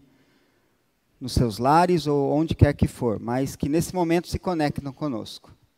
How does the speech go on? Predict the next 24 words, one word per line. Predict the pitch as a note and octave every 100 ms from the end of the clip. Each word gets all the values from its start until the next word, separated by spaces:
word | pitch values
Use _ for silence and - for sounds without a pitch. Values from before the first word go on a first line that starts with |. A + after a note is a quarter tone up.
| _ _
É | D3 C#3
um | C#3
privilégio | B2+ D3 C#3 C#3+ E3 F#3+ F#3+ - - _ _ _ _ _ _
poder | C#3 B2+ C3+ C3+ B2 -
estar | B2+ - C3+ C3
aqui | C3
esta | B2+ -
noite | B2 C#3 D3+ -
e |
compartilhar | - C3 D3 C#3 C#3+ C#3 C3+
a |
palavra | - B2+ C3 A#2+
de | A#2+
Deus | A2 C3 A#2+
com | B2+
os | A#2
irmãos | A2+ A2 B2+ E3+ F#3+ -
e |
com | D3 D3+
os | C#3
demais | C#3 C3 C3 -
que | B2+
nos | A#2+
acompanham. | A#2+ - A#2+ G#2 F#2+